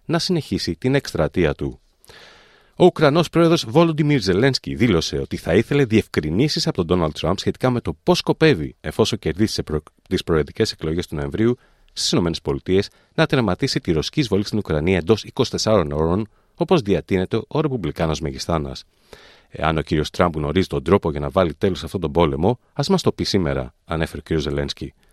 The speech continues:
σε συνέντευξη που παραχώρησε στην τηλεόραση Bloomberg, διάρκεια περίπου μίας ώρας.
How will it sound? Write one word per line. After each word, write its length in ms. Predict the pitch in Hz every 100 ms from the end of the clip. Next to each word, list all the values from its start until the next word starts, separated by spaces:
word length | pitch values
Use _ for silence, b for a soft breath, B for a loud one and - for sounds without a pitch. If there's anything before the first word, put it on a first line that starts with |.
| _
σε 120 | -
συνέντευξη 420 | 160 104 117 123 -
που 60 |
παραχώρησε 480 | 131 95 - 87 104
στην 140 | -
τηλεόραση 380 | 82 82 82 - 69
Bloomberg, 340 | 90 76 95 - _ _ _
διάρκεια 380 | 123 151 - 156
περίπου 340 | 101 98 101
μίας 260 | 85 76 -
ώρας. 340 | 82 67